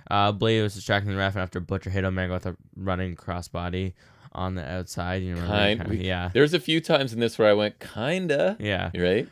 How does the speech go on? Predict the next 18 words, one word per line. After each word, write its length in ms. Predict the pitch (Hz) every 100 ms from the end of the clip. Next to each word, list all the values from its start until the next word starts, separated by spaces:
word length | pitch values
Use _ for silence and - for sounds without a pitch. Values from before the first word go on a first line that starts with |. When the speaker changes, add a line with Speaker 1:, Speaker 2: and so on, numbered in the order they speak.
| _
Speaker 1:
Um, 280 | 107 104 104
Sabian 400 | - 113 110 110
interfered 360 | 107 104 107 98
and 80 |
hit, 120 | 101 -
like, 140 | 95
a 40 |
slingshot 560 | 90 95 92 95 92 82
Arabian 340 | 92 90 90
Presto, 360 | 87 90 - 95
Omega, 200 | 92 92
Speaker 2:
That 80 | 123
Speaker 1:
which 100 | 110
Speaker 2:
looked 20 | 95
Speaker 1:
is 40 |
Speaker 2:
good. 40 | 80
Speaker 1:
like 160 | 90
the, 260 | - - 87